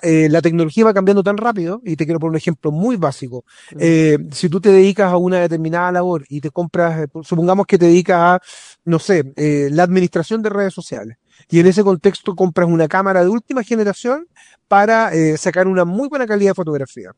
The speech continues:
Speaker 1: Y la compras en cuarenta y ocho cuotas, probablemente vas a estar en la cuota número diez o en la cuota número doce y esa cámara ya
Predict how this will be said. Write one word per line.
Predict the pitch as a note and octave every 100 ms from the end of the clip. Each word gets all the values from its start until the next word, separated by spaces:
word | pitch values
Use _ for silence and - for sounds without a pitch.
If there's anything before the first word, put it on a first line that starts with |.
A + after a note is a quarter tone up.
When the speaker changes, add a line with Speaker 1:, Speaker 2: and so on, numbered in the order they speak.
| -
Speaker 1:
Y | E3+
la | F#3
compras | A#3 C4 B3+ A3
en | G#3 F#3
cuarenta | G3+ G3 F#3+
y | G#3+
ocho | A3 A#3+
cuotas, | B3 F#3+ G#3+ - _ _
probablemente | F#3 G#3 A#3 A#3 G#3+ A3+
vas | G#3+ G3
a |
estar | - A3
en | A3
la |
cuota | G3 A3 G#3+
número | G#3 G#3+ G3
diez | G3+ C4 -
o | G3
en | F#3+
la | F#3
cuota | G3+ G3
número | G3+ G3
doce | G3+ B3 -
y | G3
esa | G3 G3+
cámara | G#3 G#3+ G#3
ya | G3+ A3+ A3